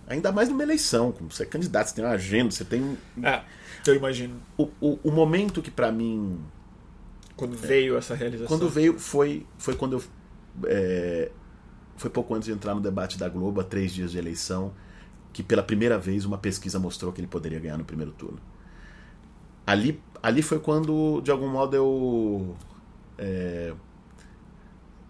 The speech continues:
Speaker 1: desestabilizei psicologicamente, falei, "Porra."
Speaker 2: Você não era mais um, você, entendi.
Speaker 1: Não, não
Speaker 2: Você não era o candidato, pura e simplesmente,
Speaker 1: É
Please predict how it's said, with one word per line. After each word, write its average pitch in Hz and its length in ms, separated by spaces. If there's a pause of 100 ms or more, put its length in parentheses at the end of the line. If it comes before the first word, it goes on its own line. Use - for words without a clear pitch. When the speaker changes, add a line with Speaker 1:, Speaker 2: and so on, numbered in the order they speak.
(1040)
Speaker 1:
desestabilizei 107 1040 (360)
psicologicamente, 92 840
falei, 87 180
"Porra." 85 600
Speaker 2:
Você - 140
não 127 80
era 127 40
mais 135 160
um, 131 200
você, 120 340 (200)
entendi. 117 460 (100)
Speaker 1:
Não, 117 160
não 110 200
Speaker 2:
Você 98 80
não 95 100
era 135 80
o 135 60
candidato, 127 760
pura 127 220
e - 20
simplesmente, 117 440
Speaker 1:
É - 40